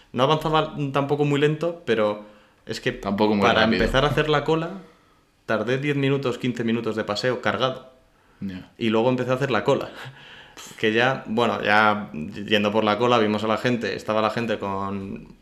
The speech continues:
Speaker 1: los minis de cerveza para combatir el calor, que
Speaker 2: <laughs>
Speaker 1: hacía
Speaker 2: Sí,
Speaker 1: un
Speaker 2: sí.
Speaker 1: calor tremendo. Le dije a mi padre, "Tío, vete a por uno ahora,
Speaker 2: <laughs>
Speaker 1: porque es que si no nos va a dar algo". Dice mi padre, "Vale, vale".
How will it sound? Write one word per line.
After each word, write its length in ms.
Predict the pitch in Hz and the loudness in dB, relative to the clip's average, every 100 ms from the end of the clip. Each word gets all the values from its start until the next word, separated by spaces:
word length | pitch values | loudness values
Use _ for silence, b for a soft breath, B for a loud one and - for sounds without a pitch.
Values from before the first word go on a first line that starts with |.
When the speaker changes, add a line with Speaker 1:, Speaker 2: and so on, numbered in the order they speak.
| - | -8
Speaker 1:
los 200 | 107 101 | -4 0
minis 280 | 110 117 113 | 2 2 0
de 80 | 113 | 0
cerveza 540 | 117 117 120 123 147 - - 123 - - 104 | 0 0 -2 -4 -10 -18 -20 -20 -20 -20 -2
para 180 | 101 98 | 0 2
combatir 400 | 104 101 107 107 | 0 0 0 0
el 100 | 110 | 2
calor, 300 | 104 113 - | 4 4 4
que 60 | |
Speaker 2:
<laughs> 0 | |
Speaker 1:
hacía 140 | 98 110 | 2 2
Speaker 2:
Sí, 40 | |
Speaker 1:
un 40 | 110 | 4
Speaker 2:
sí. 60 | |
Speaker 1:
calor 280 | 110 98 113 | 4 6 4
tremendo. 480 | 110 110 123 131 147 B B B | 4 2 4 2 -2 B B B
Le 140 | - 104 | -6 -2
dije 240 | 104 104 | 0 2
a 40 | |
mi 120 | 104 101 | 2 2
padre, 320 | 101 95 95 | 0 0 -4
"Tío, 240 | 101 101 | -4 -4
vete 180 | 101 104 | -4 -4
a 60 | 104 | -4
por 160 | 104 | -2
uno 500 | 110 113 117 120 123 | -2 -2 -2 0 0
ahora, 340 | 120 120 127 - | 2 4 6 8
Speaker 2:
<laughs> 500 | 185 202 - 185 - | 6 6 4 2 4
Speaker 1:
porque 520 | 120 117 117 110 110 | 4 4 2 4 6
es 120 | 117 | 4
que 120 | - | 0
si 160 | 127 120 | -2 2
no 140 | 127 | 2
nos 180 | 139 123 | 4 4
va 80 | 131 | 4
a 20 | |
dar 120 | 131 117 | 2 2
algo". 160 | 107 | 0
Dice 200 | 101 107 | 0 -2
mi 60 | 104 | -4
padre, 160 | 104 117 | -2 -2
"Vale, 200 | 131 131 | 0 0
vale". 280 | 131 98 | -2 -4